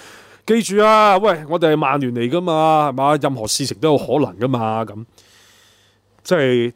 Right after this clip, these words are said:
咁講啦，無論我點計，計點可論無，點計都好，<laughs> 我真係諗唔到曼聯呢個所謂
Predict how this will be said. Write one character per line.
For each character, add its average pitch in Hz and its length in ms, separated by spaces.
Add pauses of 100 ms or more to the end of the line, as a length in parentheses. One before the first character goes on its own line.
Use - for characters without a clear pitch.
(200)
咁 127 180
講 131 200
啦， 151 540 (920)
無 113 360
論 127 280
我 120 140
點 131 220
計， 127 340 (560)
計 139 300
點 139 260
可 190 60
論 139 520
無， 101 220 (440)
點 143 260
計 156 180
都 175 160
好， 147 160 (600)
<laughs> - 720
我 170 100
真 233 200
係 196 120
諗 143 160
唔 143 140
到 160 400
曼 151 340
聯 120 160
呢 190 100
個 175 100
所 156 220
謂 127 340